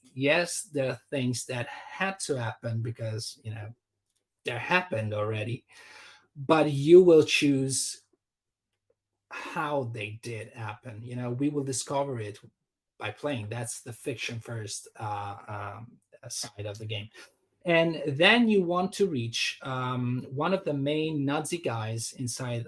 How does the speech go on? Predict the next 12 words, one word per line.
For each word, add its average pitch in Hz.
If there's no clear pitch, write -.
um, 110
of 117
the 120
building, 127
uh, 139
because 143
you 156
want 170
two 220
things 143
from, 110
um, 104